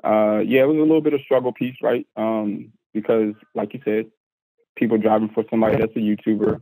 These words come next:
um, not knowing, like, if they do something, I guess a lot of drivers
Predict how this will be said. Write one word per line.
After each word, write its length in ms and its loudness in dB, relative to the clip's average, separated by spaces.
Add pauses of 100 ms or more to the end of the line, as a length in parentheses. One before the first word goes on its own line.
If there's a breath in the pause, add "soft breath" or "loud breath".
(160)
um, 680 -4 (240)
not 340 2
knowing, 420 4
like, 220 -2 (160)
if 180 2
they 120 4
do 240 2
something, 460 2
I 100 2
guess 180 4 (500)
a 40 -4
lot 160 6
of 60 -4
drivers 260 2